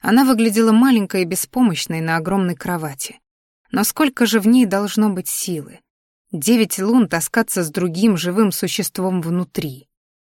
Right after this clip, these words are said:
Человеческие самки гораздо выносливее, чем он думал.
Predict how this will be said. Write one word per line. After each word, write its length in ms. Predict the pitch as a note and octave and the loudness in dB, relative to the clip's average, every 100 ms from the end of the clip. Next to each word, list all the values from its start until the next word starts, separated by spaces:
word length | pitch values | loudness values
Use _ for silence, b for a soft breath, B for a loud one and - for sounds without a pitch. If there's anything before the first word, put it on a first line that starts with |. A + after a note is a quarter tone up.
| _ _ | _ _
Человеческие 760 | - - F3+ G3+ A3+ G3+ - G3 | -8 -2 0 2 2 0 -2 -2
самки 420 | - A#3+ A3+ - | 0 2 2 0
гораздо 500 | F3+ G3 G#3+ A3+ F#3+ | -2 2 2 2 0
выносливее, 680 | F#3+ G#3+ B3 - E3 D3+ D3 | 0 4 4 2 -4 -4 -6
чем 240 | D3 D#3+ | -6 -6
он 180 | D#3 D3+ | -4 -4
думал. 340 | D3 C3+ - | -6 -6 -10